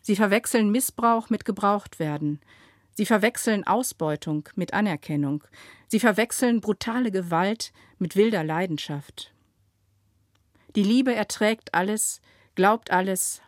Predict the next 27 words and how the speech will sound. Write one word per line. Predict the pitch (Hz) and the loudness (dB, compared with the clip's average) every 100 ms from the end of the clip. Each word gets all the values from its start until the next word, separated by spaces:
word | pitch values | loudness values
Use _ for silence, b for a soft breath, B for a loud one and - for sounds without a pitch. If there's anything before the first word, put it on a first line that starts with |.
| - | 0
hofft | 233 - - | 0 0 -6
alles, | - 196 196 - - | -4 -2 -4 -6 -6
duldet | 202 202 180 156 - | -2 0 -2 -6 -6
alles. | 175 165 147 - - _ _ _ _ | -4 -4 -6 -10 -14 _ _ _ _
Das | 196 202 | -4 -2
Leben | 220 247 196 | 0 0 -2
geht | 185 196 | -2 -4
aber | 202 185 | -4 -4
nicht | 185 - | -6 -2
auf | 190 220 - | -2 -2 -4
in | - 165 165 | -4 -4 0
alles | 165 180 160 - | 0 0 -2 -4
oder | 165 160 | -4 -2
nichts. | 160 156 - - - - b b b b b | -2 -2 -6 -6 -8 -8 b b b b b
Alles | - 214 247 - - | -2 0 0 -4 -4
oder | 196 190 | -2 0
nichts | 233 - - | -2 -4 -6
Sätze | 190 185 - 208 | -4 -4 -4 -4
sind | 190 196 | -4 -4
darum | 196 180 185 | -4 -4 -6
trügerisch | - 220 185 156 147 143 - | -4 -4 -2 -4 -4 -6 -2
und | 220 220 | -2 -2
gefährlich. | 196 190 170 160 139 - - b b b b b b b | -4 -4 -4 -4 -6 -12 -20 b b b b b b b
Der | 202 | -6
großartige | 185 220 247 - 180 - 180 | -4 -4 -4 -4 -4 -4 -6
biblische | 175 196 - 202 208 | -4 -4 -2 -4 -2
Satz | 175 - - - - | -2 -2 -2 -6 -8